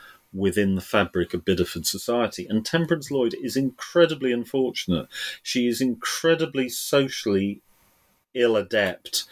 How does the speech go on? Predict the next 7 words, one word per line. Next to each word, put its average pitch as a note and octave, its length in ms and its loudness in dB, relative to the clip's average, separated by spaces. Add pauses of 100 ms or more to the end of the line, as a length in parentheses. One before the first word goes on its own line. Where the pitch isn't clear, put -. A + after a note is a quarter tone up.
(280)
So - 220 0
when A#2+ 220 0
she A#2 180 -10
tries D#3+ 600 0
to - 100 -6
be G#2 160 2
deferential, F2+ 960 0